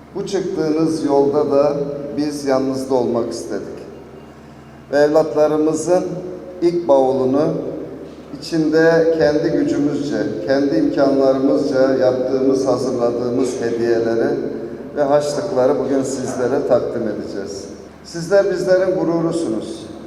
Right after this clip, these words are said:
Şu an sadece devlet üniversitelerini kazanan öğrenci sayımız bize müracaat eden yedi bin üç yüz civarında. Ve tüm bu öğrencilerimizin ilk bavulun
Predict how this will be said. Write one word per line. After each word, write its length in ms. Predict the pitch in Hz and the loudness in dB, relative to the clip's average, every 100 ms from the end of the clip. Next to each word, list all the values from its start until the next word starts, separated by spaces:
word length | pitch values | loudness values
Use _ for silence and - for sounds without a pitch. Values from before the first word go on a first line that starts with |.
| - - - - - - | -16 -18 -18 -20 -20 -20
Şu 240 | - - 196 | -16 0 4
an 180 | 170 170 | 4 4
sadece 680 | 175 175 180 175 175 165 147 | 4 4 4 4 0 0 2
devlet 420 | 147 151 185 - | 4 4 2 2
üniversitelerini 1040 | 147 143 139 139 139 139 139 139 151 160 | 0 4 4 2 0 2 4 4 2 0
kazanan 600 | 139 127 139 143 147 131 | 0 0 2 2 2 0
öğrenci 680 | 120 127 131 139 143 139 156 | 0 2 2 2 0 0 -4
sayımız 720 | - 139 123 120 131 123 123 | 0 2 2 0 -2 -2 -4
bize 180 | 123 151 | -2 0
müracaat 680 | 143 120 123 - 135 139 139 | 2 4 2 2 2 2 2
eden 300 | 131 139 147 - - 123 | -2 -2 -2 -2 -6 -4
yedi 260 | 143 147 | -4 -2
bin 100 | 143 | -2
üç 240 | 143 143 - | -2 -2 -6
yüz 200 | 135 - | -6 -6
civarında. 560 | 117 117 117 117 117 117 110 117 - - - - - - - - | -4 -2 0 -2 -4 -6 -8 -12 -12 -16 -18 -20 -20 -20 -20 -6
Ve 140 | 156 | -6
tüm 280 | 156 208 214 | -2 -2 0
bu 60 | 180 | 2
öğrencilerimizin 1500 | 165 151 151 151 147 147 139 135 139 139 139 - 175 180 180 180 - - | 4 4 6 4 2 0 2 2 4 2 0 -2 -2 -2 -4 -8 -8 -8
ilk 300 | 185 175 - | -8 -8 0
bavulun 500 | 147 143 147 - 156 | 4 4 4 2 0